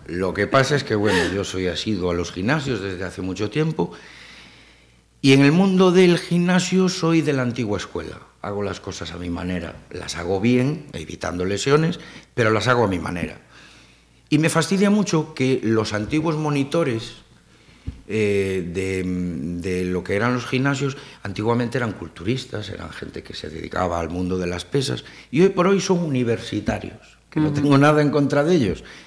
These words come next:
Speaker 1: pero son personas que cuando se ponen a mi lado realmente parece que el monitor soy yo,
Speaker 2: Ujú.
Speaker 1: por la corpulencia, por el tamaño, por lo que sea.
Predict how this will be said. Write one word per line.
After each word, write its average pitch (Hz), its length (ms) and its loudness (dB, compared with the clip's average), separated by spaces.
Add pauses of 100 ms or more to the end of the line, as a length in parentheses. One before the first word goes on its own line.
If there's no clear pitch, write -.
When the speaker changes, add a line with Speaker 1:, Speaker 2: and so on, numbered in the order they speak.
(260)
Speaker 1:
pero 117 160 2
son 143 180 2
personas 151 400 2
que 101 120 -8
cuando 92 200 -4
se 95 120 -10
ponen 127 260 -4
a 131 40 -2
mi 127 120 -2
lado 123 260 -2
realmente 113 600 -6 (580)
parece 104 300 -2
que 104 100 -4
el 101 60 -2
monitor 92 320 -6
soy 80 240 -8
yo, 82 100 -10 (260)
Speaker 2:
Ujú. 156 420 -2 (240)
Speaker 1:
por 80 140 -8
la 82 120 -12
corpulencia, 113 840 2
por 92 300 -8
el 87 100 -4
tamaño, 123 560 0
por 90 160 -6
lo 87 100 -4
que 87 100 -6
sea. 82 260 -10